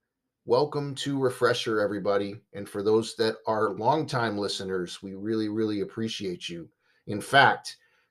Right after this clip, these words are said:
this show would simply not exist without you. If you could all do me a favor, please continue to pass this podcast along to your friends.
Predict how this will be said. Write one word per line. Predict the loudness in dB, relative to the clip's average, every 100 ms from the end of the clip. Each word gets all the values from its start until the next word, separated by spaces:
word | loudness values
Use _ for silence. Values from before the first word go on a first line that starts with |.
| _
this | -18 -10 0 2 2
show | 0 10 12 12 10
would | 2 0
simply | 2 -2 -2 0
not | 2 2 2 -2
exist | -10 -2 -4 -4 -4
without | 0 2 2 -4
you. | -16 _ _ _ _ _ _ _ _ _ 4
If | 6 6 2
you | -2 -2 -4 -12 _ _ _ _ _ _
could | 6
all | 6 6
do | 2 0
me | 0
a | -2
favor, | -2 -2 -2 -8 -14 _ _
please | -6 -4 -4 -4
continue | -2 -2 0 0 0
to | 0
pass | 0 -2 -2
this | -4 -6
podcast | -4 -2 -2 -2 -2 -2
along | -6 -4 -4
to | -6
your | -6 -6
friends. | -4 -6 -6 -14